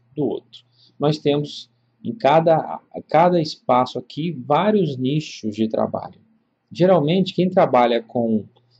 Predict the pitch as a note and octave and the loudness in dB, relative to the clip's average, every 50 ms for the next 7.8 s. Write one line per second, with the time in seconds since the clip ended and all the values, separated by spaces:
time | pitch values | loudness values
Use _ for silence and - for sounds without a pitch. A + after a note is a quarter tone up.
0 | _ - B2+ C#3+ D3+ D#3+ D3+ D#3 - F3 F3+ F3+ E3+ - - F3+ E3 F3+ G3 G3+ | _ -6 -2 2 2 2 2 2 0 0 0 0 -2 -2 0 0 2 2 4 2
1 | G3+ F3+ C#3+ C#3 C3+ D3 D#3+ D#3+ D3 C#3+ - - E3 D#3 C#3 B2+ A#2+ C3 C3+ C3 | 2 2 2 4 4 6 4 4 2 -2 -2 0 0 2 2 2 2 2 2 2
2 | A#2 A2 A2 A2 B2 A#2+ C3+ C#3 C3+ D#3+ E3 D#3+ _ - D3 C#3+ C#3+ D3 D3 D3+ | 2 2 2 2 2 2 0 0 0 -2 -4 -4 _ 0 4 4 4 4 4 0
3 | E3+ F3 D#3 C#3 C3 C3 A#2 A2+ A2 A2 C#3 C#3 C3 C3 C#3+ D3 D3 D#3+ D#3+ - | -2 -2 -2 0 0 0 0 0 -2 -4 -4 -4 0 0 0 0 0 -2 -4 -2
4 | A#2+ G#2+ G2+ G2 G2 - - - - F3+ F3 D#3+ - C#3 C3+ C3 - C#3 C#3 C3+ | -2 -4 -6 -6 -12 -16 -18 -10 -6 -6 -6 -4 -2 -2 -2 0 4 4 6 6
5 | C3 B2 - - C#3+ D#3 D#3 D#3+ B2 A2 F#2 E2 - - - _ _ _ _ _ | 6 4 0 -8 -8 -4 -4 -2 -2 -4 -4 -6 -10 -14 -18 _ _ _ _ _
6 | _ - - - G3+ F#3+ F#3+ F#3+ G3 F#3+ F3+ F3 G#3 G#3 F3+ D3+ C3 C3 C3+ C#3+ | _ -6 0 2 4 6 6 6 6 6 6 4 2 2 0 0 2 4 4 6
7 | D#3 D3+ D3 - - - - - A2 G#2+ - - - - _ | 6 4 4 0 -6 -16 -14 -12 -14 -14 -14 -16 -20 -20 _